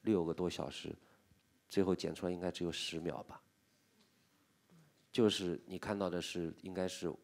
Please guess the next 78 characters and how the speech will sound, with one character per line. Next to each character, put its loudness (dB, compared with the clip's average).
完 -2
美 -4
的 -12
镜 -12
头， -10
所 0
以， 2
所 -2
以， 2
所 2
以 4
的 4
话， 2
你 -4
要 6
做 2
的 6
很 -8
多 -6
事 -6
情， -6
你 -10
区 -8
别 -4
在 -8
哪 -8
儿 -14
呢？ -10
就 6
是 6
一 -2
个 2
小 -2
说 0
里 -8
边 -2
儿 0
人 0
物 -2
可 -12
能 -8
是 -10
这 -8
么 -8
说 -4
话 -2
的， -18
但 0
是 -2
你 -6
在 -6
拍 -4
摄 -6
的 -6
过 -6
程 -10
中， -8
你 -10
会 -6
发 -2
现 -6
有 -4
演 -6
员 -8
嘴 -8
巴 0
里 -8
面 -6
把 -10
他 -10
的 -6
台 -10
词 -12
说 -10
出 -8
来 -4
之 -14
后， -8